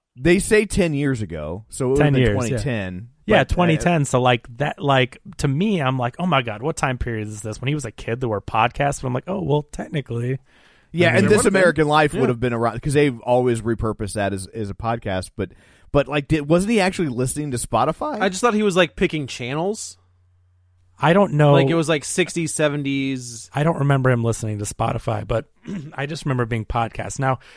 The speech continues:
Speaker 2: again, I'm not exactly counting on Scooby-Doo to be
Speaker 1: Right.
Speaker 2: the most accurate
Speaker 1: <laughs>
Speaker 2: timeline, but for what it is, I'm like, "Okay, this tracks. Like, it's clever." I think
Speaker 1: Yeah.
Speaker 2: they did a really good job of bringing it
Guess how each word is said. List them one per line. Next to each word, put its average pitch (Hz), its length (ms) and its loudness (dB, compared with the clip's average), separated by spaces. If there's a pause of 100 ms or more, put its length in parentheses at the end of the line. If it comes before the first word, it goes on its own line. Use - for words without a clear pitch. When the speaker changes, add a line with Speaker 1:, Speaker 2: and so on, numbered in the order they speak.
(120)
Speaker 2:
again, 127 640 0 (180)
I'm 131 120 -2
not 131 160 2
exactly 113 380 -2
counting 113 300 -2
on 104 80 0
Scooby-Doo 107 800 0
to - 140 -8
be 101 360 -2
Speaker 1:
Right. 139 220 4
Speaker 2:
the 110 100 2
most 95 140 -6
accurate 107 520 -2
Speaker 1:
<laughs> - 0 -
Speaker 2:
timeline, 139 600 -2
but 143 160 2 (600)
for 151 120 2
what 165 240 0
it 135 120 0
is, 110 600 -2
I'm 117 160 -4
like, 107 260 -2
"Okay, 156 260 0
this 131 220 -6
tracks. - 400 -4
Like, 107 180 -8
it's 127 140 -8
clever." 143 340 -4
I 117 120 0
think 120 80 -2
Speaker 1:
Yeah. 104 120 -2
Speaker 2:
they 170 40 0
did 139 140 -6
a 120 60 0
really 123 320 -2
good 120 200 -6
job 113 320 -2
of 104 100 -10
bringing 113 340 -4
it 107 160 -6